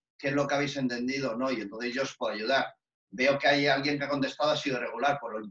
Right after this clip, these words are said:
lo importante aquí es que me pregunte, "Profe, es que no he entendido esto". Yo entiendo que contesta esa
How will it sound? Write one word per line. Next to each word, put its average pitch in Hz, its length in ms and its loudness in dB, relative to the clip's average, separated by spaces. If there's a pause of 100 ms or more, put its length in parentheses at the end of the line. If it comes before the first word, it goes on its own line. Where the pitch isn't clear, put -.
(100)
lo 120 200 -2
importante 127 520 0
aquí 135 240 0
es 143 200 -2 (280)
que 139 80 0
me 127 180 2
pregunte, 135 360 0
"Profe, 151 260 0
es 160 120 -2
que 160 100 -2
no 156 80 2
he 165 40 0
entendido 147 480 0
esto". - 380 -4
Yo 113 180 -4
entiendo 131 320 0
que 135 120 -4
contesta 135 480 2
esa 139 380 0